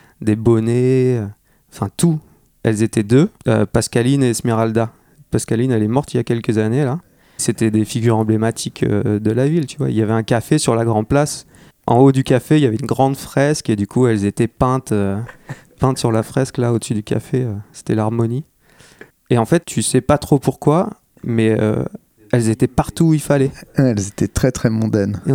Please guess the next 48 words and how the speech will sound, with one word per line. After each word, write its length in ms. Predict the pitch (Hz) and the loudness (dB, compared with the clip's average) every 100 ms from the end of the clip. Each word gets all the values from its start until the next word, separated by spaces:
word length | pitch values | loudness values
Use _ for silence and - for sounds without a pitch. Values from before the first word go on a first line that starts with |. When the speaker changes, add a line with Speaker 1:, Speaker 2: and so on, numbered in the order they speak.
| 170 175 | 2 2
Speaker 1:
ouais. 280 | 185 127 - - - | 2 0 -6 -20 -4
Mais 120 | 123 123 | 0 2
personne 360 | 143 - 180 | 0 2 0
savait 260 | - 147 143 | 2 2 2
trop 200 | - 160 | 2 0
ce 60 | |
qu'elles 140 | - 139 | 2 2
faisaient, 280 | 165 165 170 | 4 4 2
en 80 | 117 | 2
fait. 340 | 113 123 - - _ - | 0 -2 -10 -18 _ 0
<laughs> 40 | - 170 - 160 - - - - - | 4 4 2 0 -2 -6 -16 -16 -6
Elles 160 | - 143 | -2 0
étaient 200 | - 117 | 0 2
juste 320 | 120 165 - | 2 0 0
là, 300 | 131 135 151 - _ - - | 2 2 -2 -14 _ -14 -4
en 120 | 113 | 2
panthère, 440 | 147 151 151 151 | 2 2 2 2
donc 200 | 113 110 | 2 0
au 40 | 117 | 0
moins 180 | 127 135 | 2 2
identifiables 960 | 127 127 - 120 139 135 120 110 110 | 2 0 -2 -4 0 2 2 0 -2
directement. 600 | 110 127 120 131 120 160 - | 0 -2 0 2 2 0 -2
Et, 240 | 113 113 113 | -6 -4 -4
enfin, 200 | 117 101 | -2 -2
c'est 140 | 131 | 0
bien, 200 | 202 339 | 0 0
c'est 140 | - | 0
un, 180 | 110 110 | -2 -4
c'est 160 | - 107 | -6 -4
un 120 | 104 | -4
concept. 520 | - 139 214 240 - | -2 -2 -2 -4 -6
Euh... 140 | 101 101 - - - - - _ - | -6 -8 -12 -20 -20 -20 -20 _ -6
La 180 | - 120 | 0 0
fille 200 | - 190 | 2 2
Esmeralda, 520 | 143 139 131 151 175 | 2 2 2 4 2
elle 60 | 117 | 2
a 60 | 117 | 2
fait 180 | - 135 | 2 2
des, 220 | 120 110 | 2 2
des 240 | 113 110 | 2 0
courts-métrages 580 | 107 113 110 - 131 120 | 0 0 -2 -2 -2 0
et 80 | 113 | -2
tout 140 | - | -4
ça. 160 | - 139 120 | -4 -2 0
Euh, 160 | 101 107 127 _ - - | -2 -6 -12 _ -16 -8
elle 160 | 107 104 | -6 -4
a, 40 | |
Speaker 2:
Ouais, 60 | 110 | -6